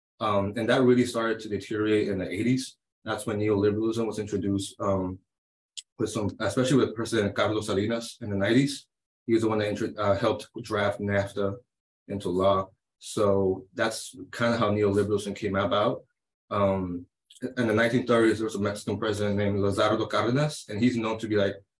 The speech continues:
probably the most, uh, famous Mexican president, most popular president. And he nationalized most of the industries, the oil, the copper, um, lithium, most of the industries. And basically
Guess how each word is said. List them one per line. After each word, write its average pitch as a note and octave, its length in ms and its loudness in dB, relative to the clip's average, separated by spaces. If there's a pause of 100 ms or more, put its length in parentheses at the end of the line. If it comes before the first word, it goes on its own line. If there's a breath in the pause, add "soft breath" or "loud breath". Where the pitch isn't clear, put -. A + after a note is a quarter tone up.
(100)
probably A#2+ 180 2
the A2 60 0
most, G2+ 320 -4
uh, G2+ 160 -4
famous G2+ 400 0
Mexican F#2+ 360 -8
president, G2 280 -2
most F#2+ 140 -4
popular G#2 320 0
president. G2 380 0 (380)
And G#2 80 -4
he B2+ 140 6
nationalized G2+ 720 2
most G#2 220 -6
of G#2 60 -6
the F#2+ 120 0
industries, F#2+ 480 -2
the G2 160 -6
oil, G2 420 2
the F#2 120 -12
copper, G2 580 -2 (480)
um, F#2+ 460 -2
lithium, G2 580 -2
most A#2 160 -2
of C3 80 4
the G#2 80 2
industries. G2 580 -4 (440)
And A2 340 2
basically A2 840 2